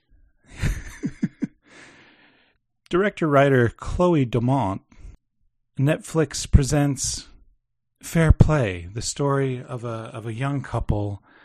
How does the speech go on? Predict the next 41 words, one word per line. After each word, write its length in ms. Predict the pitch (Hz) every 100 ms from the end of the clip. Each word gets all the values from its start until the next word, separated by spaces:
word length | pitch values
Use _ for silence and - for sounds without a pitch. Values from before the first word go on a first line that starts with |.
| _ -
that 160 | 156
works 340 | 151 165 - -
together, 640 | 139 123 123 120 120 117
but 180 | - -
shh, 160 | - -
shh, 180 | - -
shh, 220 | - - -
no 160 | 104
relationships 760 | 131 135 139 - 151 - - -
at 120 | 165
work. 360 | 139 151 135 -
It's 140 | -
on 140 | 117
the 80 | 123
down 360 | 131 107 120 113
low. 280 | - - - _ - - - - _ _ _ _ -
But 120 | -
they're 180 | 120 113
madly 400 | 131 147 135 139
in 140 | 131
love, 320 | 123 123 110 -
and 100 | 104
he 180 | - 165
proposes 680 | - 165 - 156 139 143 -
to 140 | 143
her 360 | 113 123 117 98 _ _ _ -
the 100 | 135
night 320 | 135 143 147
he 200 | - -
feels 680 | 147 - 127 123 120 113 - -
that 140 | 156
he's 200 | - 120
going 320 | - 117 117
to 60 | 107
get 160 | 104 107
a 40 |
promotion. 600 | 104 110 101 90 - -
His 200 | 101 127
name 200 | 123 117
is 160 | 104 101
Luke, 320 | 151 147 -